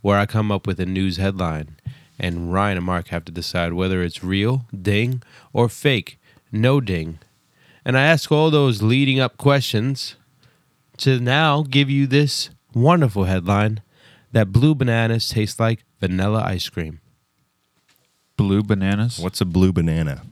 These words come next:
Speaker 1: I don't know. Maybe they don't exist at all.
Speaker 2: Hmm.
Speaker 1: Maybe they do exist.
Speaker 3: Wha-, wait, <laughs> I'm trying to focus on what is a blue banana.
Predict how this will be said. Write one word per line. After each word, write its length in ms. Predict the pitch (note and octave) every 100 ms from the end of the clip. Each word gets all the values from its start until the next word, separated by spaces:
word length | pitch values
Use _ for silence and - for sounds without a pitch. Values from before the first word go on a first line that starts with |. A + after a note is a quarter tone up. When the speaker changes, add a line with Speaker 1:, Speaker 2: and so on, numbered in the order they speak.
| _ _ _ _ _ _ _ _ _ -
Speaker 1:
I 120 | G2
don't 120 | A2+
know. 220 | F#2+ G#2+ G#2+ _ _ G2+
Maybe 320 | F2+ F2 F2+
they 140 | F#2
don't 180 | F#2+ F#2+
exist 320 | F#2+ G2+ F#2+
at 100 | A2
all. 240 | A2 C#3 - _ _ -
Speaker 2:
Hmm. 460 | G2 F2+ F2 E2+ E2 G#2+ _ _ _ F#2
Speaker 1:
Maybe 220 | F2 F2
they 140 | F2+
do 220 | F#2 G#2
exist. 420 | B2 A2 C3 B2+ -
Speaker 3:
Wha-, 80 | - _ _ -
wait, 280 | F2 D2+ - _ _ _ _ _ -
<laughs> 800 | - A2+ - - - - - -
I'm 200 | F2 G#2
trying 240 | - A#2
to 60 | A2
focus 380 | F2+ F#2+ F#2+ -
on 160 | F2 E2
what 160 | F#2
is 100 | G#2
a 60 | F#2
blue 200 | F2 F#2+
banana. 460 | F#2 D#2+ D#2+ C#2